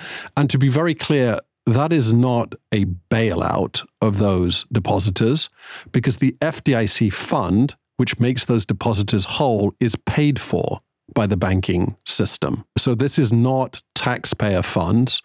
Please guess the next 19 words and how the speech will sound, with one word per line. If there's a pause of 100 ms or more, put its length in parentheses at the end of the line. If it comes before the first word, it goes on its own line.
(440)
that
are
being
put
at
risk. (400)
It
is
funds
that
have
been
contributed (360)
by (180)
the
banks (120)
for
this
very